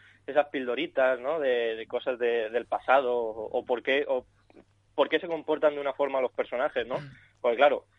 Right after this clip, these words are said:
Speaker 1: eh, la gente que viene de nuevas a la serie, pues, a lo mejor no, no ha visto, eh,
Speaker 2: Mm.
Speaker 1: o no ha conocido que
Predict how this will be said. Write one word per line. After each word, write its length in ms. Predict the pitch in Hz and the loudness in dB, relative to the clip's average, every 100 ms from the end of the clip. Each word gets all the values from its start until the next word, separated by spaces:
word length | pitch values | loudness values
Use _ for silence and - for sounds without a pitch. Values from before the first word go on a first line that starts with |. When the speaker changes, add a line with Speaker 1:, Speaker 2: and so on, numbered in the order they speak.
| _ - | _ -6
Speaker 1:
eh, 280 | 123 117 113 | 0 0 2
la 120 | 113 | 0
gente 340 | - 135 156 139 | 0 -4 -4 -4
que 200 | 143 135 | -4 -4
viene 280 | 135 139 | -4 -4
de 80 | 131 | -4
nuevas 320 | 127 135 131 131 | -2 -2 0 0
a 40 | |
la 140 | 123 | -2
serie, 260 | - 139 151 | -2 -4 -4
pues, 140 | 120 | -4
a 40 | 113 | -4
lo 80 | 107 | -6
mejor 280 | - 123 127 | -2 -2 0
no, 140 | 127 123 _ | -4 -6 _
no 320 | - 123 127 | -16 0 4
ha 40 | 120 | 4
visto, 480 | 127 - 120 107 - - | 4 -2 -6 -6 -12 -8
eh, 200 | 127 110 | -2 0
Speaker 2:
Mm. 80 | - | 0
Speaker 1:
o 60 | 113 | 2
no 80 | |
ha 60 | 120 | 2
conocido 400 | 127 120 127 127 | 2 0 0 2
que 200 | 117 | 0